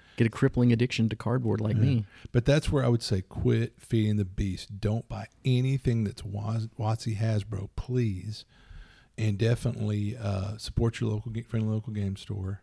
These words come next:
Speaker 2: you know. And be willing to try something different or new.
Speaker 1: Yeah, and this is a cycle. It
Speaker 2: Yeah.
Speaker 1: might be,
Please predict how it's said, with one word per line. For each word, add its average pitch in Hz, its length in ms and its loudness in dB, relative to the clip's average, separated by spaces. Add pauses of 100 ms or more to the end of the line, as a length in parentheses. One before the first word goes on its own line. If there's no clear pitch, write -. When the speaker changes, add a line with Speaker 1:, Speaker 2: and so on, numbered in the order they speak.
(140)
Speaker 2:
you 107 140 -2
know. 92 220 -4 (680)
And 120 160 0
be 156 100 2
willing 190 220 2
to 175 40 2
try 170 240 -2
something 151 280 -4
different 143 360 -2
or 120 60 0
new. 123 260 0 (320)
Speaker 1:
Yeah, 113 160 0
and 117 180 10
this 120 160 6
is 139 100 2
a 139 60 4
cycle. 135 500 2 (320)
It 113 140 6
Speaker 2:
Yeah. 110 60 8
Speaker 1:
might 123 160 6
be, 117 320 6